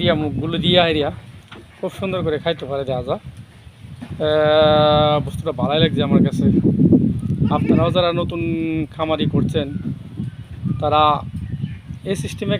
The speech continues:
কাঠ দিয়ে বানাই নেবেন। কষ্ট কম, খরচ কম, ছাগলে খাইতেও আসান হয়।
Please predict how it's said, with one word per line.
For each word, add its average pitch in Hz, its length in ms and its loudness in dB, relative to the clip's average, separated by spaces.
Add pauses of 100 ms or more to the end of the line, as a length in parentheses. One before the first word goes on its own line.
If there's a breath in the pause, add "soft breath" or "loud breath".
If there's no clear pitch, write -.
কাঠ 147 200 2
দিয়ে 180 140 2
বানাই 190 220 6
নেবেন। 151 220 0 (800)
কষ্ট - 220 -4 (160)
কম, 190 140 0 (140)
খরচ 170 240 -6 (180)
কম, 160 140 0 (800)
ছাগলে 151 340 2 (100)
খাইতেও 156 400 2
আসান 147 260 0
হয়। 151 120 -2